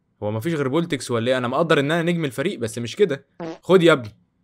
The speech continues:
تمام يا بولتكس. نجم الفريق ايه بس يا بولتكس؟ هتلاقي ارتيتا اصلًا بيريح الواد اللي هو المهم قبل ماتش دوري الابطال وبيلعبه.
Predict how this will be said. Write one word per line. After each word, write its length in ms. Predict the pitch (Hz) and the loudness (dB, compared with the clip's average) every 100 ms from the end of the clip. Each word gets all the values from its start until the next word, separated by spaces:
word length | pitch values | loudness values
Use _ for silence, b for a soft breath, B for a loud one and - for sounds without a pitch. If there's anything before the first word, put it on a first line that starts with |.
| _ _ _ _ | _ _ _ _
تمام 260 | 104 107 104 | -12 -8 -8
يا 60 | |
بولتكس. 440 | 92 92 _ _ _ _ _ - | -10 -14 _ _ _ _ _ -14
نجم 180 | 160 165 | -10 -10
الفريق 320 | 113 123 139 | -6 -6 -4
ايه 160 | 131 120 | -4 -2
بس 240 | 110 113 | -4 -8
يا 60 | 110 | -14
بولتكس؟ 500 | 110 - _ _ _ _ 107 | -14 -20 _ _ _ _ -10
هتلاقي 280 | 104 170 160 | 0 2 2
ارتيتا 340 | 139 180 165 | 0 0 0
اصلًا 240 | 170 151 | 0 -2
بيريح 480 | 135 131 160 175 135 | 0 2 4 4 2
الواد 300 | 131 143 170 | 0 2 2
اللي 180 | 151 135 | 0 0
هو 180 | 160 160 | 4 4
المهم 520 | 143 135 185 190 165 | 2 0 0 0 0
قبل 260 | 151 156 147 | 0 -2 -2
ماتش 320 | 147 - 135 | -2 -4 0
دوري 240 | 135 131 | 0 0
الابطال 360 | 113 104 147 151 | -4 -4 -4 -4
وبيلعبه. 460 | 120 117 113 98 | -2 -2 -4 -6